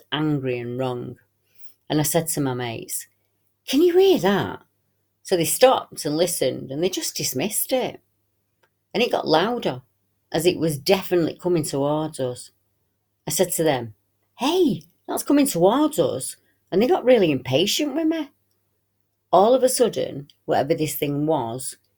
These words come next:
it burst into a clearing nearby, making this horrible sound. It seemed to be dark and different to the dark around it. I could see dark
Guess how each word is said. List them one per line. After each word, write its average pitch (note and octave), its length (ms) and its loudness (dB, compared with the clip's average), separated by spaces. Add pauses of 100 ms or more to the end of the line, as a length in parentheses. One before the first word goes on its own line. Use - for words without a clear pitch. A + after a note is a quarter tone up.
(120)
it - 380 -8
burst C#3 640 6
into D3 340 -2
a C#3 60 -4
clearing B2 600 -4 (600)
nearby, D3 800 2 (280)
making D3+ 480 2
this C3+ 160 -2
horrible D3 720 0
sound. B2 560 -6 (600)
It D3+ 160 -2
seemed D#3+ 280 4
to D3+ 100 -2
be C3+ 120 -2
dark C3+ 680 -4 (340)
and D#3+ 240 -2
different D3+ 540 -2
to - 140 -8
the C#3+ 100 -4
dark C3+ 380 -2
around C#3 480 -2
it. A2+ 200 -8 (600)
I - 40 -10
could E3 220 -2
see D3 360 0
dark C#3 580 0